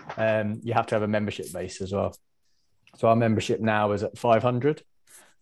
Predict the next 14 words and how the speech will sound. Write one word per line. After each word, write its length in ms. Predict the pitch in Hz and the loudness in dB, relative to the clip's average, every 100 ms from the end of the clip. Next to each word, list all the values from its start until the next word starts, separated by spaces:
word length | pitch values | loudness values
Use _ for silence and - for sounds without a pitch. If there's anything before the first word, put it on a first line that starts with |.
| 104 | -6
Uh, 100 | 101 | -4
we 100 | 104 | -4
need 140 | 101 | -4
to 60 | 117 | -4
grow 240 | 113 104 | 0 0
that 160 | 101 90 | 0 -4
to 80 | 104 | -10
sixteen 480 | - - - 104 | -8 -6 -4 -4
fifty 460 | 92 104 - 101 95 | -2 -2 -2 -6 -6
to, 440 | - 104 95 95 - _ | -2 0 0 -2 -8 _
to 100 | - | -4
start 300 | 101 113 107 | -2 2 4
our 140 | 95 98 | 4 0
pre-application. 840 | - 98 92 - 101 95 - 104 | 0 -2 -2 -6 -6 -6 -8 -14